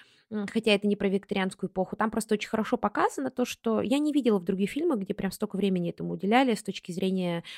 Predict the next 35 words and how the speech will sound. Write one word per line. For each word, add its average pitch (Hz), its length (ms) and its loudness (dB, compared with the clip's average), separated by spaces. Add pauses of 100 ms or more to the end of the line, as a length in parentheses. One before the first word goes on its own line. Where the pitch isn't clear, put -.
чтобы 185 280 2
одежду 180 320 4
это 170 160 -2
можно 165 240 -4
было 165 160 -4
рассмотреть. 240 560 -2
И - 20 0
там 196 160 2
потрясающая 214 560 2
команда 185 380 -2
была 170 180 0
именно 165 240 -2
художников 180 540 0
по - 80 -10
костюмам, 214 400 -2
которая - 420 -10
очень 190 320 0
круто 202 480 0 (380)
все - 280 2
это 190 420 2 (320)
восстанавливала 214 800 4
вплоть 214 720 4
до, 196 600 4 (360)
м, 180 220 -4
того, 190 260 0
что 214 140 -2
они 190 100 0
создавали 175 440 0
совершенно 180 340 -4
потрясающие 190 680 -2
копии 190 680 2
реальных 190 320 4
существующих - 640 -4
ювелирных 180 380 0
украшений. 160 500 -4